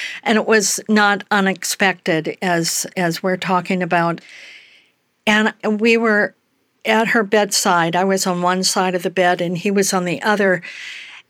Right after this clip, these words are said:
And I was shocked. I mean, Michael was a deep, deep, um, Buddhist practitioner,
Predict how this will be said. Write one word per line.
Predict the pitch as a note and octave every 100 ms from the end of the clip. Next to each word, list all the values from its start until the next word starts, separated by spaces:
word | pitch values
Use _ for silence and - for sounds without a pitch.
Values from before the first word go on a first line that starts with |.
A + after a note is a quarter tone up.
| _
And | A#3 A3+ A3 A3 -
I | A3 A#3 C4
was | B3+ B3 A3+ G3+ - - - _
shocked. | - - - D4 D#4 G#3 D#3 - - - - -
I | G#3 G3
mean, | G3 G3 F#3+ E3 - G3 -
Michael | G#3+ G#3+ G#3+ A#3 G#3+
was | G3 F#3+ G3+
a |
deep, | F3+ - A3+ A#3+ A#3+ A3 -
deep, | G#3 G3+ G3 - G3+
um, | F#3+ F3 D#3+ C#3+ - G3
Buddhist | - G3+ G#3 G3+ G3 -
practitioner, | - F#3 F#3 - G#3 - G#3+ G3+ G3 G3 G3